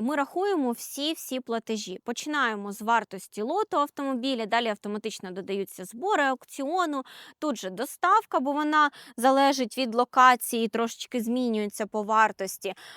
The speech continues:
А, також, е, послуги брокера-експедитора та доставка в Кривий Ріг.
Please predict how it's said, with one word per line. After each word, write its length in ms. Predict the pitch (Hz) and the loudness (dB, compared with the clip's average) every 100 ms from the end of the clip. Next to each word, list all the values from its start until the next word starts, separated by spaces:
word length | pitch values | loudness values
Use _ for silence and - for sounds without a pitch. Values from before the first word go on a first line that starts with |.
| - | 0
А, 240 | 208 208 | 4 4
також, 560 | 208 254 - 262 240 - | 4 2 10 10 8 4
е, 540 | 214 208 208 202 196 - _ | 4 6 6 6 4 2 _
послуги 460 | 247 233 220 226 214 | 4 6 2 0 0
брокера-експедитора 1400 | 226 254 226 214 202 - 220 - - 247 415 508 349 240 - | 6 6 6 0 -4 -4 -6 -8 -8 -4 -4 -4 -4 -4 2
та 160 | 403 | 2
доставка 640 | 254 233 - 269 - - - _ | 2 -4 0 0 0 -6 -8 _
в 80 | _ | _
Кривий 420 | 220 233 262 240 | 0 2 2 0
Ріг. 280 | 190 180 | -4 -8